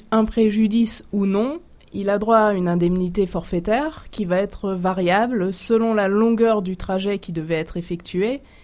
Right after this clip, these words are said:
et le retard à l'arrivée du fait de l'annulation. Donc jusqu'à mille cinq cents kilomètres de trajet, l'indemnité forfaitaire est de deux cent cinquante euros,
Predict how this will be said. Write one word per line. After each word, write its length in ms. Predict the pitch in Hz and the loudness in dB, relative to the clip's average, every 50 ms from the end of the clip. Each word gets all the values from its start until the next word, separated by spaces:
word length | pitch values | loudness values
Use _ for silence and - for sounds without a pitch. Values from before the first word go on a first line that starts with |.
| - _ _ _ - | -20 _ _ _ 2
et 340 | 202 208 226 247 254 - - - | 4 6 6 4 2 -4 -8 -6
le 220 | 202 196 196 190 | 0 2 2 2
retard 560 | 185 185 208 226 226 226 233 226 220 214 190 | 2 4 4 2 2 2 2 0 0 2 2
à 100 | 185 175 | 2 2
l'arrivée 560 | 175 170 170 175 175 180 180 170 196 240 262 | 2 2 2 2 0 0 0 2 2 2 2
du 140 | 220 196 202 | 0 -2 -4
fait 240 | 202 - 240 233 233 | -2 0 0 0 2
de 140 | 214 190 202 | 2 2 2
l'annulation. 680 | 202 214 208 208 208 196 196 196 190 - 170 160 156 - - _ _ _ _ _ - - - - _ _ _ - _ - | 2 2 2 2 2 2 2 0 -2 -4 -8 -10 -10 -12 -18 _ _ _ _ _ -20 -20 -20 -20 _ _ _ -20 _ -6
Donc 160 | 185 175 180 | -4 -2 -2
jusqu'à 500 | 185 208 226 240 233 - - - 247 240 | 0 0 0 0 -2 -2 -2 0 0 2
mille 240 | 226 220 226 226 226 | 4 4 2 2 0
cinq 200 | 220 - 226 214 | -2 -4 -4 -4
cents 180 | 214 - 220 214 | -2 -2 -4 -4
kilomètres 560 | - 226 208 208 202 208 214 220 - - 190 | -2 -2 -4 -2 -2 -2 -2 -4 -4 -6 -4
de 160 | 185 180 180 | -2 -2 -2
trajet, 500 | 180 - - 202 196 190 185 208 214 214 | -4 -4 -4 -4 -4 -2 0 2 2 2
l'indemnité 580 | 208 180 175 180 185 190 190 196 185 - 208 196 | 2 0 0 0 0 0 -2 -4 -4 -2 -4 -4
forfaitaire 640 | 196 - 202 185 - 208 190 185 220 214 214 202 | -2 -4 -8 -6 -6 -8 -6 -4 -4 -2 -2 -2
est 80 | 185 170 | -2 -4
de 140 | 165 170 170 | -2 -4 -4
deux 300 | 160 151 156 190 208 196 | -6 -4 -2 -2 -2 -2
cent 240 | - - 214 202 | -2 -4 -6 -6
cinquante 540 | 196 - - 196 180 175 185 185 180 175 180 | -6 -6 -6 -6 -6 -6 -6 -6 -6 -6 -6
euros, 300 | 180 170 180 202 247 269 | -4 -2 -2 -2 -2 -4